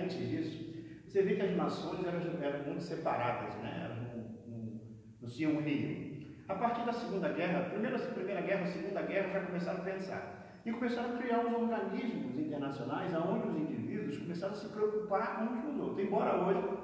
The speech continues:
ainda exista toda uma questão econômica, né? É, são reuniões, eh, da, dos países mais ricos que acontecem. São reuniões dos países mais pobres que acontecem.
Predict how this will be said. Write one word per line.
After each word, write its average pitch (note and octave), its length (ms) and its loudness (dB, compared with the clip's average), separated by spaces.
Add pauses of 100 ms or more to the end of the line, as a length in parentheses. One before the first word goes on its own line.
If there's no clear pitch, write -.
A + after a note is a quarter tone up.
(140)
ainda D#3+ 200 0
exista E3+ 240 -2
toda G#3+ 220 2 (260)
uma - 120 -10
questão - 260 -6
econômica, C#3+ 720 2
né? - 140 -4 (560)
É, C#3 240 0
são A#3+ 220 2
reuniões, - 600 6
eh, D#3+ 220 0
da, D#3 80 2
dos D#3 200 0
países D#3 380 4
mais D#3 200 2
ricos - 420 0
que - 80 -4
acontecem. - 600 -4 (280)
São A3 120 4
reuniões F#3 400 6
dos F3 120 6
países D#3 280 8
mais D3+ 160 6
pobres - 360 6
que - 80 2
acontecem. A#2 600 0